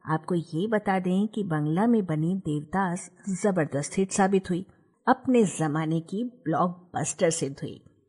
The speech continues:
इस अपार सफलता को देखते हुए new theaters ने इस film का निर्माण अन्य भाषाओं में करने का निर्णय लिया।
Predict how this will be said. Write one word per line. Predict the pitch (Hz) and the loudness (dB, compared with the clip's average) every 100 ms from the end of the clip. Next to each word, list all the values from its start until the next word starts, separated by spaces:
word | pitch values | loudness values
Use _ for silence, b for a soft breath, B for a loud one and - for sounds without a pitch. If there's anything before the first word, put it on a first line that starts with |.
| _ - | _ 2
इस | 285 311 | 4 4
अपार | 294 269 285 | 4 4 4
सफलता | 254 240 247 254 | 0 -2 -2 0
को | 254 262 | 0 0
देखते | 208 214 - | 2 0 2
हुए | 240 226 233 220 | 2 4 2 2
new | 165 165 | 2 0
theaters | - 165 170 - 196 196 | -2 -2 -2 -2 -2 -2
ने | 202 196 180 | -2 0 0
इस | - - | -2 -4
film | 160 165 | -2 -2
का | 170 | -2
निर्माण | 160 156 160 165 196 - | -2 -2 -2 -2 -4 -2
अन्य | 226 226 | 2 2
भाषाओं | 214 175 165 - 175 | 2 -2 -6 -6 -4
में | 170 | -4
करने | 175 190 165 | -4 -4 -4
का | - 175 | -4 -2
निर्णय | 220 190 151 131 | 0 0 -2 -6
लिया। | - 170 | -10 -14